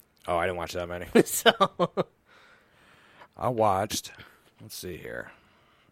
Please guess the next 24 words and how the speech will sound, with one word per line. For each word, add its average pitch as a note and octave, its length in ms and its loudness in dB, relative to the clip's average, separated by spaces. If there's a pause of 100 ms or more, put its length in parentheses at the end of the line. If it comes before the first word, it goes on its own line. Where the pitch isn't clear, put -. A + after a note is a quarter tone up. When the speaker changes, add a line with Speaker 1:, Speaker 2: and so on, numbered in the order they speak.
(640)
Speaker 1:
Start G3 200 8
off C3 100 6
with B2 100 -6
some G#2+ 400 -2
okay G2 280 0
ones. F#2 560 -4
Um, F#2 680 -2 (1080)
I A2+ 40 -2
watched, C3 340 4
uh, A#2 140 4
Special B2+ 340 -2
Correspondence A2 880 -2
with G2 200 -6
Ricky G#2 200 -6
Gervais. G2 380 -4 (840)
Speaker 2:
Oh, C#3 120 2
yeah? D#3+ 300 4 (480)
Speaker 1:
Um, C3+ 640 6 (360)
not D#3+ 380 2 (360)
great. A#2 480 0
I C#3+ 140 6
liked F3 300 6
Ricky C3+ 300 2
Gervais G2+ 360 -2